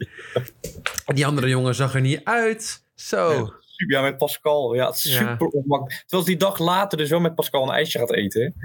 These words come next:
Speaker 2: Oh, ja, nou, ik
Speaker 1: Ja.
Speaker 2: zag het, ik, ik zag het meteen gebeuren. Ik denk: "Oeh."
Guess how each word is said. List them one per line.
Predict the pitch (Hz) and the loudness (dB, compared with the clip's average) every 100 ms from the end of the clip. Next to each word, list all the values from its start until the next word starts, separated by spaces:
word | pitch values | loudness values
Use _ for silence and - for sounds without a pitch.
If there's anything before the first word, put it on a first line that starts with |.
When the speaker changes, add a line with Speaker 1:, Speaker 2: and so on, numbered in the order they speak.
| 131 | 2
Speaker 2:
Oh, | 135 135 | 0 0
ja, | 131 139 143 | 0 0 0
nou, | 123 - | 0 0
ik | |
Speaker 1:
Ja. | 131 | 0
Speaker 2:
zag | 127 143 | 0 0
het, | 160 147 | 0 0
ik, | - | -4
ik | - | -2
zag | - 139 | 0 0
het | |
meteen | 131 156 156 | 0 0 0
gebeuren. | 147 147 147 | 0 0 2
Ik | 127 | 0
denk: | 127 | 0
"Oeh." | 156 143 123 - | 0 0 0 -2